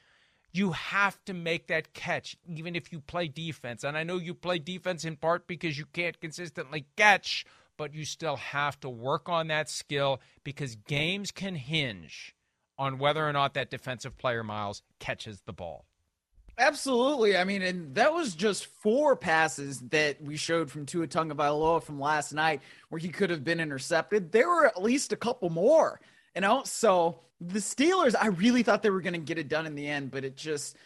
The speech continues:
Speaker 2: guess it's Kenny Pickett's, uh, youth and inexperience, and, you know, you think you can make a throw that you really can't make. So that's unfortunate, but I think the Steelers
Speaker 1: When you could
Speaker 2: they,
Speaker 1: run for
Speaker 2: they
Speaker 1: a first down and get out of bounds and not even throw the ball.
Speaker 2: Exactly.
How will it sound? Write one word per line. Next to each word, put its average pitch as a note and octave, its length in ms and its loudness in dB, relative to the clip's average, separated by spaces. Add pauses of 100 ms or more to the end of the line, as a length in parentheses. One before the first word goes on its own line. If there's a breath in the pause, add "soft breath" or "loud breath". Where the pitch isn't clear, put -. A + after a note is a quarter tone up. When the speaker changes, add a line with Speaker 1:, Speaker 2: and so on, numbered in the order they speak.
(180 soft breath)
Speaker 2:
guess D3 180 0
it's D3 140 -8
Kenny F3 240 -4
Pickett's, D3+ 580 -6
uh, D3+ 320 2
youth F3+ 320 0
and F3 100 -2
inexperience, D3+ 1000 -6
and, C3+ 240 -10 (340 soft breath)
you D3+ 140 -4
know, C#3 140 0
you C#3+ 180 -6
think D#3 240 -6
you D#3+ 60 -10
can D#3 180 -6
make D#3 160 -2
a - 20 -14
throw E3 220 0
that C#3 200 -8
you C3 60 -10
really C#3 220 -4
can't C3+ 320 -4
make. B2+ 280 -4
So A2+ 300 -8 (300)
that's G#3 160 0
unfortunate, G3+ 680 4
but D3+ 240 -2
I F3 140 6
think G3+ 220 -2
the F#3+ 40 -4
Steelers F#3 460 2
Speaker 1:
When D4 160 10
you D#4+ 160 8
could D4 180 6
Speaker 2:
they, F#3 80 2
Speaker 1:
run D#4 380 10
for D4 140 8
Speaker 2:
they C#4+ 40 12
Speaker 1:
a C4+ 60 8
first C#4+ 340 6
down C#4+ 300 8
and B3 80 2
get C4+ 120 8
out C#4 200 12
of A3 80 6
bounds C#4 480 8
and B3 100 0
not C4 160 8
even C4 160 0
throw C4 240 6
the A#3+ 80 4
ball. B3+ 460 8
Speaker 2:
Exactly. A#2+ 160 -10